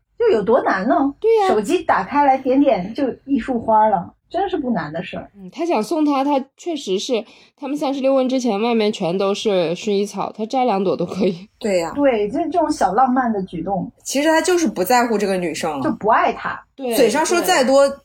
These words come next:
Speaker 3: 都是假的，
Speaker 2: 对。
Speaker 3: 都是废话。
Speaker 1: 或者说我觉得他可能也年轻嘛，就是年轻就在一块儿了，可能确实没明白什么是爱，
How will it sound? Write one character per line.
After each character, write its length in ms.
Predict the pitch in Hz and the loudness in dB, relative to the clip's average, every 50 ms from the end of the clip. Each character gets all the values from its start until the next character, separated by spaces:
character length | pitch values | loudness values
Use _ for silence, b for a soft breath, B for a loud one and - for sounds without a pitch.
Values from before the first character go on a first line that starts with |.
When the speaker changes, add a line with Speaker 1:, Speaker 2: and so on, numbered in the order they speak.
| _ _ | _ _
Speaker 3:
都 80 | 285 302 | -2 0
是 160 | 320 339 294 | 0 0 2
假 320 | - 240 233 - - - | 2 0 0 0 -2 -4
的， 180 | - 78 90 - | -6 -6 -6 -2
Speaker 2:
对。 40 | - | 0
Speaker 3:
都 140 | - 339 381 | 0 2 2
是 120 | 339 240 | 0 -2
废 200 | - 226 190 - | 0 0 0 0
话。 320 | - 190 147 - 170 - - _ | 2 0 -2 -2 -2 -8 -12 _
Speaker 1:
或 180 | - 403 403 | 0 2 2
者 120 | 294 233 214 | 2 2 2
说 180 | 185 302 320 | 2 4 4
我 100 | 269 220 | 4 2
觉 80 | 196 208 | 2 0
得 120 | 240 269 | 0 -2
他 260 | 269 - 311 320 320 | -2 0 -2 -2 -2
可 160 | 311 - 247 196 | -2 -4 -4 -4
能 220 | 185 180 208 233 | -2 -2 -2 0
也 180 | 220 180 - - - | 0 0 -2 -2 -4
年 240 | 233 180 170 175 214 | -4 -4 -2 -4 -4
轻 260 | - - 285 285 294 | -4 0 2 4 4
嘛， 160 | 285 - - | 4 2 0
就 120 | - 175 185 | -2 -4 -6
是 100 | 196 202 | -6 -6
年 180 | 180 175 180 | -6 -4 -4
轻 200 | 226 233 285 277 | -2 2 4 4
就 100 | 277 240 | 4 4
在 180 | 226 233 202 185 | 2 2 0 0
一 40 | 185 | 0
块 200 | 185 - 233 202 | -2 0 0 0
儿 60 | 180 | 0
了， 80 | - - | -2 -4
可 140 | - 185 | -6 -6
能 200 | 185 185 214 247 | -4 -2 -2 -4
确 220 | 247 - - 320 - | -4 -4 -4 -4 -2
实 80 | - | 0
没 160 | 233 226 214 226 | 0 0 2 0
明 220 | 254 214 180 180 | 0 -2 -2 -2
白 160 | 208 233 202 | -2 -2 -2
什 100 | 185 185 | -2 -6
么 100 | 180 202 | -8 -8
是 120 | - - - | -6 -4 -4
爱， 280 | - - - - - | -2 -2 -4 -6 -8